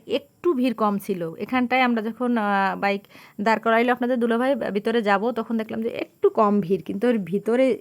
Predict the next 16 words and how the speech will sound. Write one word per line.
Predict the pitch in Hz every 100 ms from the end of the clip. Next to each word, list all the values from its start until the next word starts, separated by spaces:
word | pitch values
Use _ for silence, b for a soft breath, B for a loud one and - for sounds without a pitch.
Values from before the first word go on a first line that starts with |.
| 208
গিয়ে | 196 233
দেখলাম | 240 247 240 233
যে, | 233
"Oh | - _ _ - 196
my | 202 196 180
God, | 185 175 170
সে | - - -
এত | 190 - 196
বেশি | 202 247 - 247
ভিড়!" | 254 233
এই | 190 214
টাইমে | 247 262 269
যদি | 262
এত | - - -
ভিড় | 247 247 -
থাকে, | 190 214